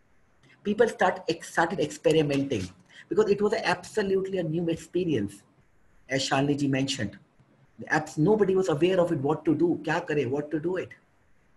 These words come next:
People were in dilemma. Should we go ahead? Should we not go ahead? And some of the schools, they, they waited for some few weeks before they started online classes. So it was a very, very absolutely a perplexed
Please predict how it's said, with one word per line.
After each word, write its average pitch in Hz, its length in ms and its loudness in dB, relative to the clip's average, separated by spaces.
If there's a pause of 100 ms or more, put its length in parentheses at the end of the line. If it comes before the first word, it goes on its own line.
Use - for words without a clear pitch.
(340)
People 160 260 4
were 160 80 2
in 156 180 2
dilemma. 135 500 2 (800)
Should 151 200 -2
we 139 100 0
go 139 220 2
ahead? 170 280 0
Should 120 220 -4
we 120 80 -2
not 147 240 -2
go 117 160 -2
ahead? 101 200 -2 (480)
And 135 120 -6
some 208 140 0
of 196 100 0
the 196 80 4
schools, - 380 -4
they, 160 120 2
they 165 240 4
waited 165 320 0
for 156 80 -2
some 151 180 -4
few 175 200 -2
weeks 160 300 0
before 139 280 -2
they 127 100 -2
started 123 340 -4
online 117 380 -4
classes. 113 560 -8 (960)
So 190 100 -2
it 185 120 0
was 202 100 0
a 190 60 0
very, 175 380 -2
very 170 280 -2 (100)
absolutely 143 640 -2
a - 40 0
perplexed 156 640 -2